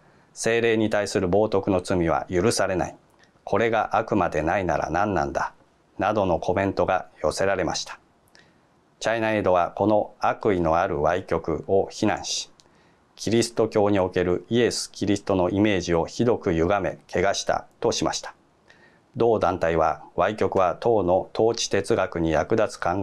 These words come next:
えを強調するためだ」と主張しました。チャイナエイドは声明で、「中国共産党の教科書は、罪のない人だけが法を施行できるのなら、法は無力になると暗示している。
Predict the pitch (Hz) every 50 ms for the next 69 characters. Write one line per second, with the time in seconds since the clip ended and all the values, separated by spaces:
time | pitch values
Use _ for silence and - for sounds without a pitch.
0 | 95 90 87 85 85 90 87 - - - 110 113 113 110 - 113 104 101 101 -
1 | 110 98 98 - - 92 95 92 85 85 67 - - - _ _ - 117 107 -
2 | - - 92 82 - - 71 - - - - - - _ _ _ _ - - -
3 | _ _ _ _ _ _ _ - - 101 101 104 98 95 87 90 85 80 80 82
4 | - - - - - 92 92 90 87 80 78 80 73 76 - - _ _ _ _
5 | _ - - - 110 104 95 92 87 - - - 104 104 104 - 101 98 95 -
6 | 92 92 92 87 85 - - 98 98 - 95 82 - - 82 73 71 - - -
7 | - - 120 120 117 104 95 95 95 98 98 90 - - - 107 92 90 85 -
8 | 87 87 85 82 - - - - 107 101 98 92 87 - - - - 110 101 95
9 | 92 92 - 120 107 98 82 76 76 80 85 90 87 - - - - - - -
10 | _ _ - - 110 107 104 104 101 98 95 - - - 110 117 120 113 98 -
11 | - 92 87 82 82 87 90 90 87 - 92 90 - - 92 90 95 104 101 98
12 | 87 - - - 82 78 78 73 76 69